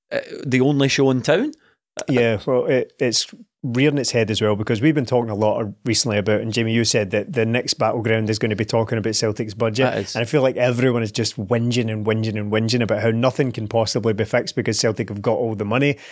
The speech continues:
Speaker 2: It's just, it's complete nonsense.
Speaker 1: These teams, I know, I, I saw someone from, I think, The Terrace said, you know, that when Giakoumakis criticised them, he goes, "No, the, the answer's budgets." It's not budgets though, is it? Because a lot of the teams in our league have got the same budgets as, like, Bodo Glimt, uh, and, and, and a lot
Speaker 2: Yeah,
Speaker 1: of
Speaker 2: yeah.
Speaker 1: Norwegian teams. It's,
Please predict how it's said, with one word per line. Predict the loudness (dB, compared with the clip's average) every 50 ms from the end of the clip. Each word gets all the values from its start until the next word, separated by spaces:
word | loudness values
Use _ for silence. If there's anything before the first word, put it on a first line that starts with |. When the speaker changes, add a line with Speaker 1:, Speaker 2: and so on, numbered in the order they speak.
| -20 _ -4
Speaker 2:
It's | -2 -2 0 0
just, | -2 -2 -2 -2
it's | -2 -2 -2 -4 -4
complete | -4 -2 -2 -2 -2 -2 -2 0
nonsense. | 2 2 2 2 2 2 2 2
Speaker 1:
These | 2
teams, | 2 2 2 2 0
I | 2 2
know, | 2 4 4
I, | 4 4 2 0
I | 0
saw | 0 0 0
someone | 0 2 0 0 0 -2
from, | -2 0 2 2 4 4 2 0 -2 -2 -4
I | -4
think, | -4 -2 -2 -2 -4 -6
The | -10
Terrace | -8 -4 -2 0 0 2 2 2 2
said, | 2 2 2 2 0 0 -2 -2
you | -2
know, | -2 -2 -2 -4 -4
that | -4 -6 -8 -8 -8 -6
when | -4 -2 -2 0 0
Giakoumakis | 0 0 0 0 -2 -2 -2 -2 -4 -4 -4 -2 0
criticised | 0 0 0 0 0 0 0 0
them, | -2 -2
he | -2
goes, | -2 -2 0 0
"No, | 0 0 0
the, | 0 -2
the | -2 0
answer's | 0 0 0 0 0 -2 0
budgets." | 0 0 0 0 0 -2 -2 -2 -6 -12 -14 -20 -8 -4
It's | -2 -2 0 0
not | 0 0 0 2
budgets | 0 0 2 2 0 0 0 0
though, | 2 2 2
is | 2 2
it? | 2 0
Because | 0 -2 -2 0 0
a | 2
lot | 4 4 2
of | 2 0
the | -2
teams | -4 -2 -2 0 0 2
in | 2
our | 2 2 2
league | 2 0 -2 -4 -6 -10 -16 -20 -20 _ _ _ _ -6
have | -2 0
got | 0 0
the | 0 0
same | 0 2 2 2 2
budgets | 2 2 2 2 0 -4 -2 -2
as, | -2
like, | 0 0 0 2
Bodo | 0 2 2 0
Glimt, | 0 0 -4 -4 -6 _ _ _ _ 0
uh, | 0 2 2
and, | 0 0 0 -2
and, | -2 -2 -2 -2
and | 0 0
a | 2
lot | 2 2
Speaker 2:
Yeah, | 2
Speaker 1:
of | 2 2 2
Speaker 2:
yeah. | 0
Speaker 1:
Norwegian | 0 -2 -2 -2 -2 -2 -2
teams. | -2 0 0 0 0
It's, | -2 -4 -4